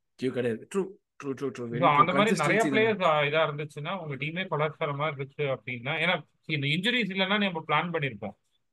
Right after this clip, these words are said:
Speaker 2: ஒரு ரெண்டு, மூணு
Speaker 1: ம்.
Speaker 2: பேர் தான் மேக்ஸிமம் இம்பாக்ட் ஆகிற மாதிரி. But இந்த இன்ஜுரிஸ் ரீசென்ட்டா வந்ததுல நிறைய பேருக்கு நிறைய இம்பாக்ட் இருக்கு. So, அதனால வந்துட்டு நிறைய, ஒரு ஃபைவ், சிக்ஸ்க்கு மேல போச்சுன்னா உங்களுக்கு டீம்ல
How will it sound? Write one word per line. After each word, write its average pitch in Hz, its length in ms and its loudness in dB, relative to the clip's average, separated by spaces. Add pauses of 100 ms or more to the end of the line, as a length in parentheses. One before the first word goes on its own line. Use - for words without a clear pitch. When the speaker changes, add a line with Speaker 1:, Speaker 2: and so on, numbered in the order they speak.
(120)
Speaker 2:
ஒரு 151 180 4
ரெண்டு, 165 180 4
மூணு 170 140 2
Speaker 1:
ம். 123 40 -2
Speaker 2:
பேர் 175 160 4
தான் 170 180 0
மேக்ஸிமம் 151 360 -2
இம்பாக்ட் 147 340 -2
ஆகிற 131 120 -2
மாதிரி. 127 340 -6
But - 0 -
இந்த 127 140 -6
இன்ஜுரிஸ் 175 460 0
ரீசென்ட்டா 156 400 -4
வந்ததுல 143 400 -4
நிறைய 143 280 2
பேருக்கு 165 280 -4
நிறைய 135 360 0
இம்பாக்ட் 123 300 -4
இருக்கு. - 280 -12 (920)
So, 127 480 0
அதனால 165 640 0
வந்துட்டு 151 260 -10 (640)
நிறைய, 160 360 0 (180)
ஒரு 127 300 -2
ஃபைவ், 160 140 -2
சிக்ஸ்க்கு 170 360 -8
மேல 185 420 -2
போச்சுன்னா 160 460 -6
உங்களுக்கு 143 380 -8
டீம்ல 147 160 -6